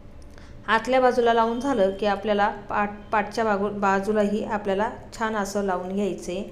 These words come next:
सर्व बाजूने. तर आपण हे तेल आणि हळद ही का लावली जाते? कारण जे सूक्ष्म असे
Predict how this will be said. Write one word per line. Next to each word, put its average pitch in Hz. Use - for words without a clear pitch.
सर्व 214
बाजूने. 175
तर -
आपण 269
हे 269
तेल 269
आणि 254
हळद 240
ही 262
का 262
लावली 202
जाते? 175
कारण 190
जे 277
सूक्ष्म 330
असे 262